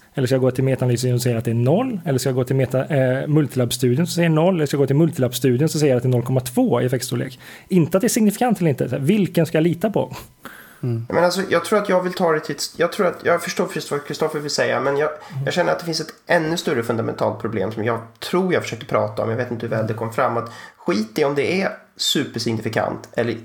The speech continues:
Speaker 3: jätteosignifikant, alltså om det är jättenära noll eller jättenära ett. En rationellt tänkande, en, en, en god tänkande människa som är liksom moraliskt riktig i, och ska ta sitt ansvar här,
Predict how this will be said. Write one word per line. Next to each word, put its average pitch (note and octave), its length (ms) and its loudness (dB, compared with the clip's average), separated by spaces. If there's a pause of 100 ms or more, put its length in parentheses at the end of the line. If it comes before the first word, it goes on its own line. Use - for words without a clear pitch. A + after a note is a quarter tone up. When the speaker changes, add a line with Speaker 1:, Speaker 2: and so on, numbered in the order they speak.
Speaker 3:
jätteosignifikant, A#2 1200 -4
alltså A2+ 160 -4
om A#2+ 60 -4
det B2 60 -4
är A2 100 -4
jättenära G#2 520 2
noll G#2+ 280 -2
eller - 100 -2
jättenära A2+ 360 -4
ett. - 300 -4 (340)
En C#3+ 280 0
rationellt D3 800 -2 (300)
tänkande, C3 540 2 (120)
en, C#3 220 -2 (120)
en, C3+ 320 -2
en C#3 300 -2
god E3+ 400 -2
tänkande C#3+ 460 2
människa A2+ 540 0
som A#2 200 -4
är A2 80 -2
liksom A2 440 -4
moraliskt A#2+ 500 -2
riktig A#2 440 -4
i, G#2 220 -2
och A#2 80 -4
ska - 140 -4
ta - 140 -6
sitt A2+ 160 -2
ansvar A2 400 0
här, G2+ 240 -4